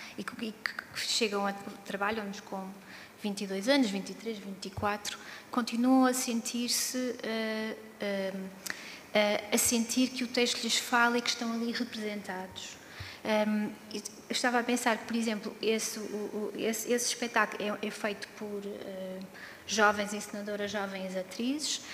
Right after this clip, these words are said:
Estava a pensar, por exemplo, num, num outro caso, uma, uma estudante, eh, que nos chegou à Faculdade de Letras de Porto, que é onde, onde, onde eu trabalho, vinda da Geo-, da Geórgia,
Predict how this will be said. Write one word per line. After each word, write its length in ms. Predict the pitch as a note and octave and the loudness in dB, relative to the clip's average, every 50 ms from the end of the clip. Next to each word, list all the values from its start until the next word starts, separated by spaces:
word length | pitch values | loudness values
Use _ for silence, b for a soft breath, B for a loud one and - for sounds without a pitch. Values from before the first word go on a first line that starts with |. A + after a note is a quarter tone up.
| B B | B B
Estava 200 | B - A3 G#3+ | B 4 6 6
a 40 | A3 | 6
pensar, 300 | A3 A3+ A3 - B3 A#3 | 4 2 0 2 0 0
por 160 | - - A3 | 0 -2 -6
exemplo, 720 | A3 G#3 - - A#3 A3 A3 A3+ G#3+ - G#3+ G3+ G#3 G3+ - | -6 -4 -2 -2 0 0 0 0 -2 -2 -4 -6 -6 -6 -4
num, 480 | - - A#3 A3+ A#3 A3+ A3+ A3+ A3+ - - | -2 2 2 4 4 4 4 2 2 2 2
num 220 | A#3 A3+ A3+ A#3 | 2 2 2 2
outro 240 | A#3+ A#3+ - - - | 2 0 -2 -4 -4
caso, 480 | - A#3+ A#3 A3+ A3 A3 G#3+ G3 G3+ | 0 2 4 4 4 2 2 0 0
uma, 180 | G3+ G3+ G#3 - | -2 -2 -2 -2
uma 160 | - G#3+ G#3+ | -2 -2 -2
estudante, 800 | G#3 G#3+ - - A3+ G#3 A3 A3 G#3+ G#3 G#3 G#3 G3 - - - - | -2 -4 -6 -8 -6 -4 -2 0 0 0 -2 -2 -4 -4 -4 -6 -8
eh, 420 | - - G3+ F#3+ G3 G3 F#3+ F#3+ G3 - B B B B B B | -8 -6 -4 -4 -2 -2 -4 -6 -6 -10 B B B B B B
que 60 | - | 2
nos 160 | A3+ A3+ A3+ | 2 2 2
chegou 580 | - - A3 - A3 A3 A3 A3 G#3 G3 F#3+ - - - | 0 -2 -2 0 0 2 2 2 2 2 0 -2 -4 -2
à 480 | - - - - G3+ G3 G#3 - - - - | -2 -2 -2 -2 -4 -6 -6 -6 -8 -8 -8
Faculdade 420 | - G3+ - G#3 G3+ G3+ G#3 G3+ | -8 -8 -4 0 2 2 2 2
de 60 | G#3 A3 | 2 2
Letras 280 | A#3 A3 A3 G#3 G3+ | 0 2 0 -2 -6
de 60 | - - | -6 -4
Porto, 300 | - B3+ B3+ A#3+ - - | -2 -2 -2 -2 -4 -6
que 100 | - G3+ | -6 -6
é 40 | |
onde, 340 | G3 G3 G3 G3 F#3 F#3 G3 | -4 -4 -6 -6 -8 -8 -10
onde, 420 | G3 F#3+ F#3+ - - F#3+ F#3+ F#3+ F#3 - | -10 -10 -10 -10 -8 -8 -8 -8 -8 -6
onde 160 | F#3 F#3+ G3 | -6 -6 -4
eu 40 | F#3+ F#3+ | -6 -6
trabalho, 420 | - G3+ G3 G3+ G3+ G3+ G3+ G3+ G3+ B B B B B B B | -4 -2 0 2 2 2 0 -2 -6 B B B B B B B
vinda 320 | B G3 A3 A#3 A3 A3 G#3 | B 0 2 4 4 2 2
da 140 | G3+ G#3 G#3 | 0 -2 -2
Geo-, 420 | G#3 - - A#3+ A3+ A3+ - - G#3+ | -2 -2 2 4 6 6 6 4 2
da 120 | G3+ G#3 | 0 0
Geórgia, 600 | G3+ G3+ A3+ A3 G#3 G#3+ G#3+ G#3+ - B3+ B3+ C4 | 2 2 4 4 4 4 4 2 2 0 0 -2